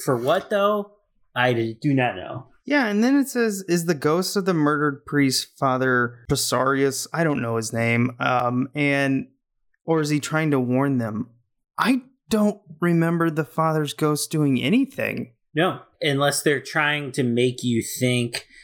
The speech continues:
Speaker 1: that the priest is the malevolent force in the h-, I, like, uh, like, are they trying to bait and switch you with that description?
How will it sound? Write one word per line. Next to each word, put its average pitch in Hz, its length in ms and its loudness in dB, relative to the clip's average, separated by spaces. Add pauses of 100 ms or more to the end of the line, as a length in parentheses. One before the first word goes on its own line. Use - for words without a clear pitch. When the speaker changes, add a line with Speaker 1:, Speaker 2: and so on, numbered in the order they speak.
(200)
Speaker 1:
that 120 240 0
the 120 180 -2 (360)
priest 139 640 0 (380)
is 139 500 0
the 143 440 0
malevolent 147 720 0
force 151 340 0
in 147 60 -2
the 147 80 0
h-, 156 160 0
I, 160 240 0
like, 147 180 0
uh, 143 140 0
like, 123 160 -4
are 127 160 0
they 120 80 0
trying 127 300 0
to 117 80 0
bait 120 320 0
and 120 100 -4
switch 139 340 0
you 185 320 2 (300)
with 170 220 0
that 170 420 -2
description? 180 800 0